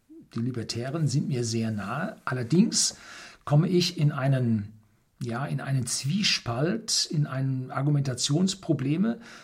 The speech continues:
weil auch dort in diesem E-F-Magazin häufig, ähm, ja, kirchliche Gedanken, religiöse Gedanken, die dem Sozialismus widersprechen, abgedruckt werden.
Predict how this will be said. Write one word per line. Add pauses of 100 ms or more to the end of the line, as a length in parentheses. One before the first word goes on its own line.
(100)
weil
auch
dort
in
diesem
E-F-Magazin
häufig, (800)
ähm, (680)
ja, (140)
kirchliche (220)
Gedanken,
religiöse
Gedanken,
die
dem
Sozialismus
widersprechen, (400)
abgedruckt
werden.